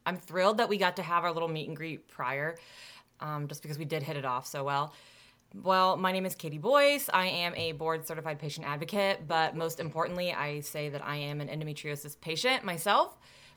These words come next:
My story is not unique. It is very traditional for anyone with endometriosis. Um, you know, your fourteen, fifteen years of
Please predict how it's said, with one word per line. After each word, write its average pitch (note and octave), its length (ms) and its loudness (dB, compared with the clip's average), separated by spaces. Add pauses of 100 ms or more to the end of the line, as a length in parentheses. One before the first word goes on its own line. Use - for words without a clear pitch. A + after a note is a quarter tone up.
My F3 120 0
story G3 480 4
is E3+ 400 2
not E3+ 280 2
unique. A#3 520 2
It E3+ 140 -2
is E3+ 260 -2
very F#3 600 0
traditional E3+ 720 0
for D#3 420 0
anyone D#3+ 340 -2
with D3+ 160 -8
endometriosis. D#3+ 1120 -2 (140)
Um, D3 240 -10
you D#3 100 -6
know, D3+ 120 -2
your C#3+ 160 -4
fourteen, E3+ 580 -4
fifteen E3+ 540 -6
years D3+ 480 -2
of C3+ 340 -6